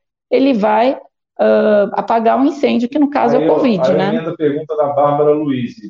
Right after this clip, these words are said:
Speaker 2: Tem solução essa perda de cabelo ou tem que esperar só recuperar sozinho?
Speaker 1: Sim. Então, o esperado é que essa perda, assim como a perda da, da, da gestante, né, da, da lactante, seja de por volta de dois meses.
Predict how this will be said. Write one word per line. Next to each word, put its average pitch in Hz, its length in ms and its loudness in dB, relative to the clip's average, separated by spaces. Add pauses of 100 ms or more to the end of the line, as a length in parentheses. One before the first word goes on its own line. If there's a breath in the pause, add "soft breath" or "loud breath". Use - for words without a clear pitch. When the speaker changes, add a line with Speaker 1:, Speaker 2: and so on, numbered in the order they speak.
(120)
Speaker 2:
Tem 190 180 -4
solução 143 680 -4
essa - 180 -8
perda 131 220 -8
de 120 100 -20
cabelo 139 680 -6
ou 139 160 -12
tem 156 180 -12
que - 80 -20
esperar 113 480 -2 (680)
só 107 540 0
recuperar 120 460 0
sozinho? - 460 -6 (340)
Speaker 1:
Sim. - 300 -8 (240)
Então, 214 240 -6
o 240 140 2
esperado 220 760 0
é 202 100 0
que 202 100 -4
essa 208 220 -2
perda, 214 380 0
assim 220 200 -2
como 220 200 0
a 202 40 -2
perda 208 300 -2
da, 180 220 2
da, 165 840 0 (120)
da 160 600 -8 (180)
gestante, 214 680 -2
né, 190 100 -2
da, 170 220 -2
da 165 140 -2
lactante, 240 600 -2 (280)
seja 233 240 0
de 233 120 -4
por 254 200 -2
volta 233 400 0
de 240 180 -12
dois 277 280 -2
meses. 156 400 -6